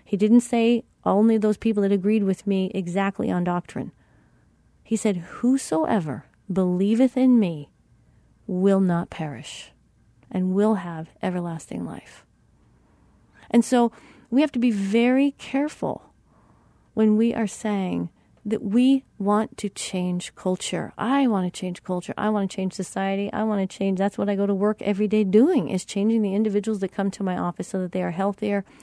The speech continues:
more Christ-like individuals. But I do that by first loving them. And so I tell people very frequently, you know, "How many adults need to be told they're sinning?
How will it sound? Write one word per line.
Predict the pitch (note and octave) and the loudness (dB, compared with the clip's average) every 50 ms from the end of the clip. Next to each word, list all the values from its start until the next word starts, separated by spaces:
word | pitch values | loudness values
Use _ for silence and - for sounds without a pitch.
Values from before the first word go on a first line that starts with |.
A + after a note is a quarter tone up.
| - _ | -12 _
more | - G3+ F#3+ | -4 -4 -4
Christ-like | - - G3 F3+ F3 - - - F3 - - | -4 -6 -6 -6 -6 -6 -6 -8 -8 -6 -6
individuals. | E3+ E3+ E3 D#3+ D#3+ D#3+ D#3 C3 G2 - - _ _ _ - - - - - _ _ _ _ _ | -8 -8 -8 -8 -8 -8 -10 -10 -12 -12 -16 _ _ _ -20 -20 -20 -20 -20 _ _ _ _ _
But | - G#3 | 2 4
I | G3+ G3+ | 4 4
do | G3+ F#3 F3+ B3+ D#4+ F#4+ E4+ | 2 2 2 4 4 4 4
that | G3+ D#3+ E3+ E3+ - - - _ _ _ _ _ _ | 2 0 0 -2 -4 -6 -10 _ _ _ _ _ _
by | - E3+ E3 | -4 -4 -4
first | - - - F#3+ F#3 - - | -6 -6 -4 -4 -4 -4 -4
loving | F3 E3+ E3 D#3 D#3+ D#3 D3 | -4 -4 -4 -4 -6 -8 -8
them. | C#3+ C#3+ B2+ B2+ C3+ - _ _ _ _ _ _ _ _ _ _ _ _ _ _ _ _ _ _ _ _ _ _ _ _ _ _ - - | -8 -10 -10 -12 -14 -18 _ _ _ _ _ _ _ _ _ _ _ _ _ _ _ _ _ _ _ _ _ _ _ _ _ _ -4 4
And | - B3+ A#3+ | 4 4 4
so | - - C4+ C4 B3 | 6 6 6 6 6
I | - - B3+ | 6 4 2
tell | A#3+ - - B3 B3 A#3+ A3+ | 2 0 0 2 2 2 2
people | - - A3 G#3+ G3+ G3 F3+ | 0 -4 -4 -4 -2 -4 -4
very | G3 - F#3+ F#3 F#3 | -2 -2 0 0 0
frequently, | F3+ - - F#3+ F3 - F3+ - - E3+ - - - | -2 -2 -4 -6 -4 -4 -4 -4 -4 -4 -4 -6 -2
you | - A3 | 0 2
know, | G#3+ G3+ G3+ | 2 2 0
"How | G3 - B3 | 0 4 6
many | B3 B3 A#3 A3 G3+ | 6 6 6 6 2
adults | F#3 E3+ F3+ F3 E3+ - - - | 2 0 -2 -2 -4 -8 -8 -6
need | G3 F3+ | -4 -4
to | F#3 | -2
be | E3+ F3 | -4 -4
told | E3 - - F3 | -6 -6 -8 -8
they're | E3+ E3+ E3+ | -6 -6 -8
sinning? | - - D#3 C#3+ D3+ - E3+ | -8 -8 -10 -10 -8 -10 -14